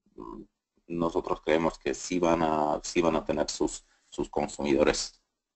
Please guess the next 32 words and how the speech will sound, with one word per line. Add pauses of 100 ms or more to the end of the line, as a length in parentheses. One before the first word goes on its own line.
(440)
o
sus
clientes. (1800)
¿De
qué
consiste
la
antena
sector (800)
carrier
class?
Ah,
pueden
ver
que
es
muy
robusta
y
muy
durable. (260)
Toda
la
antena
está
hecha
de
productos
de
muy
buena
calidad.